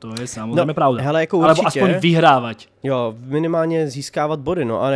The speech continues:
Speaker 2: jako on, když se vemeš tak, jakože nechci chodit do United, jo, ale Ten Hag, jako dobrý, měl to, měl to přestupový období, jo, to je pravda.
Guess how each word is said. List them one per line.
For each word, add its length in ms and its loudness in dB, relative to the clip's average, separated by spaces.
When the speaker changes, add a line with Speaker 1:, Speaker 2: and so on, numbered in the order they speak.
Speaker 2:
jako 160 -4
on, 80 -2
když 120 -8
se 120 -10
vemeš 300 -6
tak, 280 -8
jakože 440 -6
nechci 360 -10
chodit 180 -4
do 140 -2
United, 360 -2
jo, 100 -6
ale 160 -4
Ten 220 -4
Hag, 360 -4
jako 200 -8
dobrý, 280 -2
měl 240 0
to, 280 -2
měl 240 0
to 100 -6
přestupový 580 -4
období, 380 -4
jo, 320 -12
to 80 -2
je 80 0
pravda. 420 -6